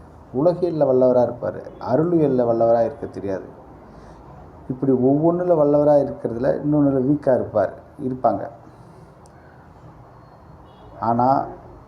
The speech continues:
சென்ற நூற்றாண்டில், கடந்த நூற்றாண்டில் பெருமானார் காலத்திலே நூல் செய்தல், உரை செய்தல், பாடம் சொல்லுதல், புதுப்பித்தல் என்னும் துறைகளில் ஒவ்வொன்றில் வல்லாரே பலராக இருந்தனர்.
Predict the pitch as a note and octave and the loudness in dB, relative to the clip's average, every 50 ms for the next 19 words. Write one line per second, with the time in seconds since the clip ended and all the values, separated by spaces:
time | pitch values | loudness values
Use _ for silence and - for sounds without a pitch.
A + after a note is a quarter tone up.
0 | - - - - - - - - - - - - - - C3+ C#3+ D3+ D3 D3+ C#3+ | -20 -20 -20 -20 -20 -20 -20 -20 -20 -20 -20 -8 -2 0 2 2 2 2 2 2
1 | C3+ C#3+ D#3 D3+ D#3 - D#3 C3+ B2 A#2+ A2+ A#2 B2 B2+ - - B2+ B2+ C#3 C#3 | 2 2 0 0 0 0 0 0 0 0 -2 -6 -8 -8 -4 -2 0 0 2 2
2 | C#3 C3 B2 C#3 D3+ D3 - - C#3+ B2 A2 A2+ B2 C#3 D3 - - - - - | 0 0 0 0 -2 -4 -2 0 0 0 0 -2 -4 -6 -6 -10 -12 -20 -20 -20
3 | - - - - - C#3 C#3+ D3+ D#3+ D#3 D3+ D3 C#3 C3 A#2+ A#2+ - - A#2+ B2 | -20 -20 -8 -2 0 2 2 4 4 4 4 4 4 2 0 0 0 0 2 2
4 | B2+ B2 B2 - A#2 A2+ A#2 A#2+ A#2+ - - - C3+ C3 C#3 D3 D3 D3 - B2 | 2 0 -2 -4 -6 -6 -4 -4 -6 -6 -8 -8 -4 0 0 0 0 0 -2 -2
5 | A#2 A#2 A#2 B2 B2+ B2 - A#2+ B2+ C3+ C#3+ C#3 - - A#2+ A#2 A2+ B2+ C3+ C#3+ | 0 2 0 0 -2 -2 -4 -2 0 0 0 0 -2 -2 -2 0 0 -2 -2 -2
6 | - - C3 B2+ C3+ D3 D#3 D3+ C#3+ - A#2+ A2+ A2+ A2 A2+ A#2+ B2+ B2 - - | -2 0 2 4 4 2 0 -2 -4 -4 -4 -4 -4 -2 -2 -4 -4 -6 -6 -6
7 | C#3+ C#3 D#3 D#3 - - C3 - - - B2+ B2 A#2+ A#2 A#2+ A#2 A#2+ B2 A#2 A2+ | -4 -4 -4 -4 -4 -4 -6 -4 -4 -2 -2 -2 0 -2 -2 -2 -4 -6 -6 -8
8 | G#2+ G#2 - C3 C3 C#3 B2+ A#2+ A2+ A#2 B2 B2+ D3+ - - - - - - - | -10 -8 -4 -2 0 0 0 0 -2 -4 -4 -6 -8 -12 -18 -20 -20 -20 -20 -20
9 | - - - - - - - - - - - - - - - - - - - - | -20 -20 -20 -20 -20 -20 -20 -20 -20 -20 -20 -20 -20 -20 -20 -20 -20 -20 -20 -18
10 | - - B2+ C3+ D3 D#3 E3 F3 E3+ E3 D3+ E3 E3 D#3 B2+ B2 B2 C3 C#3 C#3+ | -6 0 2 2 4 4 4 2 2 2 2 0 0 2 2 2 2 4 4 4
11 | C#3+ C#3+ C#3 C#3+ D3 C#3+ - - - B2 B2+ C3 C3+ C3+ C3 C3+ B2+ C#3 B2+ A#2+ | 4 4 4 2 0 0 -2 -4 -2 0 2 4 4 4 4 2 2 0 -2 -2
12 | G#2+ A2 G2+ F#2 E2 - | -2 -4 -4 -4 -6 -6